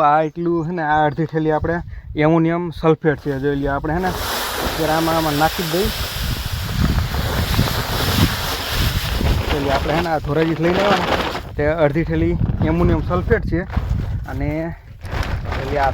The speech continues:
થોડુંક છે ને, આ થોડુંક છે ને યુરિયા આપણે અત્યારે ડ્રીપમાં ચડાવવાનું છે, બરોબર?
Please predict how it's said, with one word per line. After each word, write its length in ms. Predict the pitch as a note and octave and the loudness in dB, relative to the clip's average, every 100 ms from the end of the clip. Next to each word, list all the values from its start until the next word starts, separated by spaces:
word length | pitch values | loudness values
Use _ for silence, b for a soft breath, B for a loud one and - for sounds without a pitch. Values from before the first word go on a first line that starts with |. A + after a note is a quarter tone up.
| - | 2
થોડુંક 240 | F3+ F3+ F#3+ | 2 2 0
છે 80 | G#3+ | 0
ને, 100 | G3 G3 - - - - - - - - - - - - - - - | 0 -2 -4 -10 -10 -10 -8 -8 -8 -12 -8 -8 -8 -6 -8 -6 -8
આ 60 | - | -6
થોડુંક 320 | D#3+ F3+ F#3 | 0 2 2
છે 80 | G3 | 2
ને 80 | G3+ E3+ | 0 -2
યુરિયા 480 | E3+ F3 D3+ C#3 | 2 2 4 2
આપણે 200 | C3+ D3+ F3 - - - - - | 2 2 2 0 0 -2 -2 -2
અત્યારે 320 | - D#3 E3+ E3 | 0 2 2 2
ડ્રીપમાં 340 | D3 - C#3 | 0 0 -2
ચડાવવાનું 480 | D3 D#3 C#3+ C3+ B2+ | 2 6 6 4 -2
છે, 60 | D3 | -2
બરોબર? 260 | D#3+ G#3+ A3+ | -2 0 -2